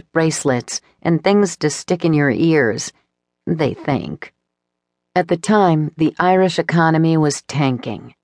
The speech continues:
Dublin was running, as far as I could tell, on what spilled out of the pockets of Brits during their bachelor parties.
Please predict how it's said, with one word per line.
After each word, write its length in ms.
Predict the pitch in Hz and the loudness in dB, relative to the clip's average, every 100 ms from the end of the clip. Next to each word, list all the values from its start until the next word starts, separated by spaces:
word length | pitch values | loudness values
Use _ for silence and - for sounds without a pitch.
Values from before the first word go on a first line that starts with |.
| _ _ _ _ - 175 | _ _ _ _ -6 2
Dublin 540 | 240 262 247 196 180 | 4 6 4 4 4
was 220 | 165 143 | 2 2
running, 600 | 165 175 147 131 131 143 | 2 4 4 0 -2 -4
as 140 | 135 - | -4 0
far 220 | 135 120 | 0 2
as 120 | 113 | 0
I 140 | 135 | 0
could 220 | 147 107 - | -2 -4 -4
tell, 360 | 127 110 120 _ _ _ - - | -4 -4 -6 _ _ _ -20 -8
on 200 | 196 190 | -2 2
what 220 | 190 196 - | 2 2 -2
spilled 480 | - 208 214 208 | -2 2 4 4
out 180 | 196 185 | 4 2
of 120 | 180 | 0
the 100 | 156 | -4
pockets 560 | 156 170 170 170 147 - | -4 0 0 0 -4 -2
of 240 | 135 139 | -4 -4
Brits 500 | - 165 139 - - - | 0 0 0 -4 -16 -4
during 300 | 151 147 143 | 0 2 2
their 120 | 135 | 0
bachelor 640 | 127 151 156 160 131 127 | 0 0 0 0 -2 -2
parties. 720 | 117 135 113 110 104 - - | -2 -2 -2 -2 -8 -10 -14